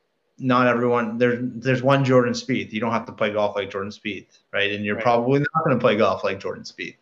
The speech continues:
Speaker 2: Mm-hmm.
Speaker 1: But there's, there's different ways to attack things. There's a different, there's different ways to think about things,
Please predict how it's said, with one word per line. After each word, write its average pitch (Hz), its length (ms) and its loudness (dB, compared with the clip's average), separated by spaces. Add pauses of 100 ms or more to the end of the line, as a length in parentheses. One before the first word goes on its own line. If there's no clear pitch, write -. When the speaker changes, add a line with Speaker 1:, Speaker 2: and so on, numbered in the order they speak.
(180)
Speaker 2:
Mm-hmm. 110 260 -12 (100)
Speaker 1:
But - 160 4 (240)
there's, 113 160 -2 (100)
there's 117 260 2 (280)
different 127 360 4
ways 117 340 2
to 113 80 -2
attack 110 460 -2
things. 110 200 -2
There's 104 120 -6
a 104 60 -8
different, 113 460 -2
there's 110 220 -4
different 123 280 -2
ways 113 260 0
to 104 100 -6
think 104 240 -4
about 104 280 -2
things, 104 360 -6